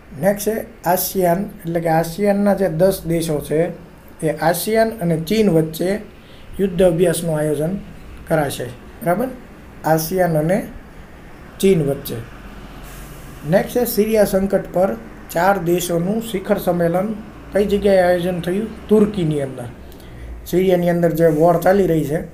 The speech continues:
તો આ વોર સંકટ માટે ચાર દેશોએ ભેગા મળી અને તુર્કીની અંદર એક શિખર સંમેલન કર્યું હતું. તો આ ચાર દેશોમાં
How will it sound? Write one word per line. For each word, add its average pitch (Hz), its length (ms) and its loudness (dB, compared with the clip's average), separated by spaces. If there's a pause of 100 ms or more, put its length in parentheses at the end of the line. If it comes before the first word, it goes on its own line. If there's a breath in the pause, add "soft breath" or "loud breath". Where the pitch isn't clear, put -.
(600 loud breath)
તો 180 420 4 (200)
આ 165 80 4
વોર 175 380 4 (460)
સંકટ 180 480 -2
માટે 160 480 0 (280)
ચાર 170 280 2
દેશોએ 160 400 2
ભેગા 156 340 0
મળી 156 480 -2 (240)
અને 156 380 -4
તુર્કીની 170 440 -2
અંદર 160 240 2
એક 160 140 0
શિખર 160 280 -4
સંમેલન 147 420 -2
કર્યું 165 260 0
હતું. 156 300 -6 (760 loud breath)
તો 170 60 0
આ 170 40 2
ચાર 190 300 4
દેશોમાં 185 760 0